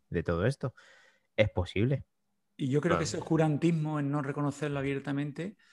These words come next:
Speaker 2: puede hacer eso, porque tampoco quieran decir, "Oye, es que el iPad lo tenemos diseñado hace tres años",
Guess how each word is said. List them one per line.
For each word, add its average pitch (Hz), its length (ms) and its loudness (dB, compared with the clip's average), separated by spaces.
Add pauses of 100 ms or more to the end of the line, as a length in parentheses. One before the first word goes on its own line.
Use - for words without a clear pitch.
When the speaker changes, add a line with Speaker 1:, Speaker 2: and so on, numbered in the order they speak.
(400)
Speaker 2:
puede 135 220 2
hacer 135 320 -2
eso, 131 220 -4
porque 120 160 -6
tampoco 127 360 -2
quieran 131 280 -2
decir, 123 380 -6 (280)
"Oye, 139 280 -2
es 110 80 -10
que 147 120 -2
el 147 120 2
iPad 147 200 0
lo 143 140 0
tenemos 139 280 0
diseñado 135 440 0
hace 139 160 0
tres 131 260 -4
años", 113 300 -4